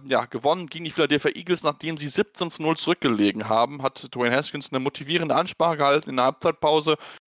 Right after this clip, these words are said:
Dann lief's auf einmal und Moritz, wir müssen über die Defensive Line der Washington, Washington Football Team sprechen. Ich möchte immer Redskins sagen, es ist einfach so drinne. Ähm, äh, ja,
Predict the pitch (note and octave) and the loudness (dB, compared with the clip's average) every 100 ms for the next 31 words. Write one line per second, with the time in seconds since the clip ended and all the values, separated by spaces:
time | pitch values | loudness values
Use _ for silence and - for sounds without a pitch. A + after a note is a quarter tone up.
0 | _ - C#3+ D3+ F#3+ D3 B2 A2+ A#2+ B2+ | _ 0 0 0 0 0 0 0 2 2
1 | C3+ B2+ C3 B2 - - _ _ _ - | 2 2 -2 -8 -14 -20 _ _ _ -4
2 | C3 C#3+ D3 - C3 D3+ D3+ B2+ A#2+ B2+ | 0 2 0 -4 -8 -8 -6 -6 -4 -6
3 | D3 C3 B2+ C3 A#2 A2+ C3+ C#3+ C3 C3 | -2 -2 -2 -2 2 2 2 0 -4 2
4 | B2+ B2 A#2 A#2+ B2+ C#3+ B2+ B2 - A#2 | 4 4 2 -2 -2 -4 -4 -4 -2 0
5 | B2 - C3 D#3 - C#3 - C3 - B2 | -2 -2 -4 -2 2 0 0 -8 0 0
6 | C3 D3+ C3+ - A#2+ C#3 B2+ C3 - - | 0 -6 -10 -12 -6 0 2 2 -2 -6
7 | G#2 G2+ G2+ A2+ - - A#2+ A#2 - A#2+ | -2 0 0 -2 -2 -2 0 -2 -4 -4
8 | - A#2 C3 - - - - - B2+ B2 | 0 2 0 -2 -16 -16 -20 -2 2 4
9 | B2 B2 B2+ _ - - _ _ - B2+ | 2 -2 -10 _ -20 -20 _ _ -4 2
10 | B2+ B2 D3+ C3 - | 2 4 4 2 -2